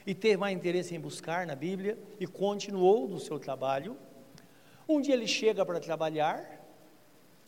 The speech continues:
e uma pessoa que estava possuída por um espírito maligno,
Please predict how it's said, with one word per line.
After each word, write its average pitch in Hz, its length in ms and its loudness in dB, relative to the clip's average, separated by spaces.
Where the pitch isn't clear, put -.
e 220 360 0
uma 196 220 0
pessoa 180 580 0
que - 120 -12
estava 160 180 -2
possuída 156 320 -8
por 151 100 -6
um 139 40 -4
espírito 143 320 -10
maligno, 147 560 -4